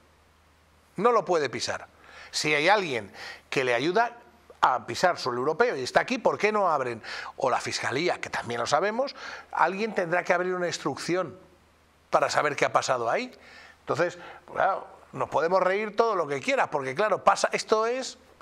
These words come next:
Dices, entonces cuando tú tienes a la adjudicatura atada de pies y manos, se te ponen en contra, y menos mal que se te ponen en contra, porque por lo menos así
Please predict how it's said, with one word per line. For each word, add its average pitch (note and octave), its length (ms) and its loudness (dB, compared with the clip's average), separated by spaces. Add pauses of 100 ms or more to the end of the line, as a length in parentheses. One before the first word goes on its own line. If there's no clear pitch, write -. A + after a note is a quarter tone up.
(320)
Dices, C#3 380 -2 (240)
entonces A#3 680 0
cuando D3+ 340 0
tú G3 100 -4
tienes A3 300 -4
a D3+ 60 0
la C3+ 80 -2
adjudicatura A#2+ 840 -2 (240)
atada F#3+ 300 2
de C3+ 100 -2
pies E3+ 220 -4
y F#3 60 -4
manos, G#3 420 -2 (240)
se B2+ 160 -4
te B2 100 0
ponen F3 240 0
en F#3+ 120 -4
contra, F#3 420 0 (240)
y A2+ 100 -6
menos D3+ 400 0
mal F#3 160 2
que D#3 100 -6
se A2+ 80 -8
te A2 100 -4
ponen D3 240 2
en D#3+ 100 -6
contra, F3+ 380 0
porque C#3 260 -4
por A2+ 160 0
lo A2+ 100 -4
menos D#3+ 220 -2
así E3 280 -2